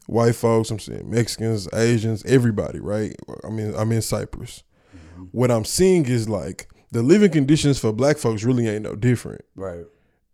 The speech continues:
Speaker 1: than if we was in the hood or the suburbs. Like, niggas is really scraping pennies together,
Speaker 2: Yeah.
Speaker 1: trying to make,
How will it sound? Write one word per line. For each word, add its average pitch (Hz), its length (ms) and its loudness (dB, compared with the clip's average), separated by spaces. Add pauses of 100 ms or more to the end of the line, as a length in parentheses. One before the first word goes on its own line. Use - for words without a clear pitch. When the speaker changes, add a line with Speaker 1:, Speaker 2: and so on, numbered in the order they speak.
(100)
Speaker 1:
than 120 480 2
if 110 160 0
we 123 100 6
was 110 200 2
in 101 100 -4
the 98 80 -4
hood 113 340 2
or 73 140 -6
the 65 80 -8
suburbs. 104 580 -4
Like, - 160 -8
niggas 120 320 0
is 104 140 -4
really 110 180 0
scraping 107 380 -6
pennies 117 320 -4
together, 110 460 -2 (220)
Speaker 2:
Yeah. 95 140 -20
Speaker 1:
trying 107 220 2
to 107 100 0
make, 104 280 -2